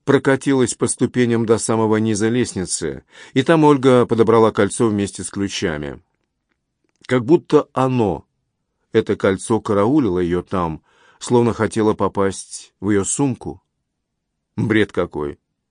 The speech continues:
Лучше всего его выбросить, тем более, что оно уже лежало среди вещей, предназначенных для помойки. Снова зазвонил мобильник. Ольга схватила его, поднесла к уху. В трубке молчали.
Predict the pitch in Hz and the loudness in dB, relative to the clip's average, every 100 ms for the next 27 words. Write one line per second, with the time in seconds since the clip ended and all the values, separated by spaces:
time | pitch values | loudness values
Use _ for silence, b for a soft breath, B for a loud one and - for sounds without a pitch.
0 | _ B B B B B 165 180 175 - | _ B B B B B 2 4 4 4
1 | 151 151 139 147 160 120 95 92 82 - | 4 6 4 4 4 2 0 -4 -8 -14
2 | B B - 135 147 139 - 131 127 127 | B B -2 2 4 2 2 2 4 2
3 | 110 117 104 113 110 104 113 107 104 98 | 2 2 4 4 2 0 -2 0 -2 -2
4 | 120 123 110 b b b b 120 110 107 | 0 0 -2 b b b b 0 0 0
5 | 90 104 104 107 104 101 104 110 110 107 | 0 -2 -2 -2 0 0 0 0 0 -4
6 | - 80 71 _ _ _ _ _ _ _ | -6 -10 -10 _ _ _ _ _ _ _
7 | _ _ _ - - 135 147 143 143 _ | _ _ _ -8 0 4 4 4 0 _
8 | - 107 98 101 104 107 107 95 80 80 | -4 0 0 0 0 0 0 -2 -2 -4
9 | - - _ _ _ _ B B B B | -10 -20 _ _ _ _ B B B B
10 | 147 139 143 - 135 139 135 131 127 117 | 4 4 4 2 0 4 4 6 4 2
11 | 104 101 110 110 101 92 - 85 - _ | -2 -2 -2 -2 -2 -4 -6 -8 -10 _
12 | _ _ - - 143 - 135 123 120 - | _ _ -16 -2 0 0 -2 -2 -2 -2
13 | 76 67 | -2 -4